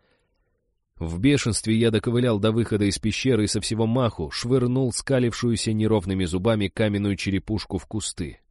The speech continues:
Достало! Подобранная в прошлый раз кость обнаружилась в инвентаре.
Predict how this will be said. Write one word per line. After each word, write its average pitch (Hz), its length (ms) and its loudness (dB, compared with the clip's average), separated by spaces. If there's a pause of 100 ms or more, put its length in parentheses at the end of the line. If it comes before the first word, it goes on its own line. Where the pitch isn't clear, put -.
(260)
Достало! - 1000 -10 (840)
Подобранная 98 560 4
в - 60 -6
прошлый 92 400 2
раз 92 180 2
кость 117 300 0
обнаружилась 95 720 0
в 101 140 -2
инвентаре. 95 640 -2